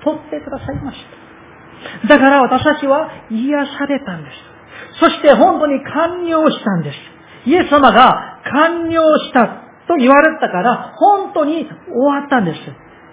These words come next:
八十パーセント終わったわけではありません。あるいは九十九パーセント終わったんだけど、一パーセント、一パーセントはまだ残っているよ。そういう意味でもない。完了した。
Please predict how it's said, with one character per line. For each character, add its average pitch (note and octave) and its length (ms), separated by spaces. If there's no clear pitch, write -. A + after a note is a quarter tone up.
八 C#4 300
十 D4+ 160
パ C#4 160
ー C4+ 80
セ C4+ 80
ン A#3+ 80
ト A#3+ 100
終 G#3+ 100
わ B3+ 220
っ - 60
た D3 240
わ - 60
け E3 100
で C#3+ 100
は C3+ 80
あ C3 40
り C3 80
ま B2+ 140
せ - 40
ん。 - 40
あ C4 60
る B3+ 60
い A#3 40
は A3 80
九 D4 280
十 C4+ 120
九 D4+ 300
パ C#4 80
ー C4 60
セ B3 60
ン A#3+ 40
ト A3+ 80
終 F3+ 60
わ G3 40
っ - 40
た B3+ 40
ん A#3+ 40
だ G3 80
け E3 120
ど、 E3 80
一 A3 220
パ D4+ 100
ー - 20
セ A#3 80
ン G#3+ 40
ト、 E3+ 140
一 G#3+ 220
パ B3+ 180
ー C4 80
セ B3+ 60
ン A3+ 60
ト F#3 80
は E3 80
ま G3 100
だ F3 80
残 A3 240
っ C4+ 140
て G3+ 100
い D#3 60
る D#3+ 120
よ。 D4 160
そ G4 100
う - 20
い C#4+ 140
う - 20
意 G3 100
味 - 40
で D3+ 100
も C3+ 140
な B2 140
い。 - 40
完 E4+ 360
了 E4 180
し - 100
た。 - 60